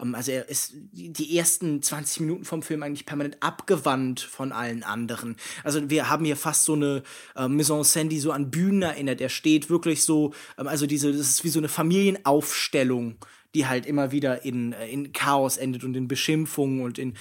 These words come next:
subtilen Spitzen. All diese Menschen haben so diese,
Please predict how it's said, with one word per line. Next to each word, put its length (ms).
subtilen 520
Spitzen. 540
All 160
diese 180
Menschen 460
haben 460
so 180
diese, 320